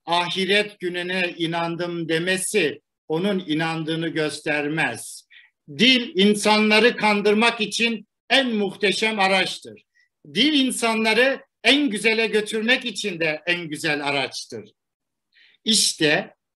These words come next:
bu dili, bu gerçeği örtmek için kullanan kişiler dil kafiridir ki Cenab-ı Allah bizi bunlardan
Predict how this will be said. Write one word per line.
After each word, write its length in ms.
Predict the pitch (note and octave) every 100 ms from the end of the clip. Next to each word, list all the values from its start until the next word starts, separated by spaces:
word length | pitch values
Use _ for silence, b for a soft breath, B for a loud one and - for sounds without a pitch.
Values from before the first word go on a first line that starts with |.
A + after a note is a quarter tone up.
| b b -
bu 260 | G3 C4
dili, 500 | B3+ A3 D#3+ D3 D3+ _ _ _ _ _ _ _ _ _
bu 480 | D#3+ B3+ C4 B3 - _ -
gerçeği 800 | F#3 G3+ G3 - G#3+ G#3 F#3+ F#3
örtmek 540 | F#3 F#3+ F#3+ A#3 A3+
için 460 | F#3 D#3+ D#3 C#3 C#3
kullanan 680 | F3 F#3 F#3+ F#3+ G#3 G#3 G3
kişiler 720 | - F#3+ - F3 F3+ A3 A3+ - _ _ _ - D3
dil 360 | A#3 C4+ A#3 -
kafiridir 840 | F3+ F3 E3+ G3+ A3 E3+ D3 C#3+
ki 160 | D3 C#3+
Cenab-ı 400 | F3 F3+ F3 D#3+
Allah 360 | D#3 D#3+ D3+ E3
bizi 240 | D3 D3+
bunlardan 680 | D#3 D#3 D#3 C#3+ D#3 D3